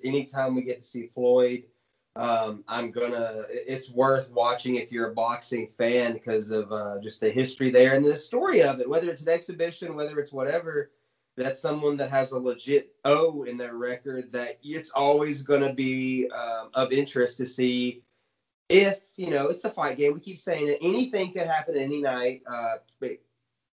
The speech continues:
seeing that zero become a one is always a story. So I'm with you. I had a good time.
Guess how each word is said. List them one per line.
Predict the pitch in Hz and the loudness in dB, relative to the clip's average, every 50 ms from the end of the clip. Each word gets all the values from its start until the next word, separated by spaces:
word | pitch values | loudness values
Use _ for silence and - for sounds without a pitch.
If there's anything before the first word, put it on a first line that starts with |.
| _ _ _ _ _ | _ _ _ _ _
seeing | - - - 196 202 202 | -12 -4 -2 0 0 2
that | 202 196 180 147 | 2 2 2 2
zero | 135 165 160 165 165 165 | 0 2 4 6 6 4
become | 156 143 147 160 147 143 | 4 0 -4 0 2 2
a | 139 | 2
one | 135 135 135 135 135 131 131 | 2 2 0 0 0 0 -2
is | 127 123 | -2 -4
always | 127 117 117 117 120 110 | -4 -6 -6 -6 -6 -8
a | - 104 | -10 -10
story. | - - 110 101 98 95 | -8 -6 -4 -4 -4 -6
So | - - - 117 113 104 101 101 _ _ _ _ _ _ - - | -4 0 2 2 4 2 2 0 _ _ _ _ _ _ -4 0
I'm | 147 156 160 170 | 2 4 4 4
with | 165 165 147 | 4 2 2
you. | 147 131 117 | -2 -6 -4
I | 127 147 | -2 -2
had | 156 165 | -2 -2
a | 165 | -2
good | 160 165 160 | -4 -6 -8
time. | - 156 139 139 139 139 139 135 135 131 | -6 -6 -4 -4 -4 -4 -4 -6 -8 -8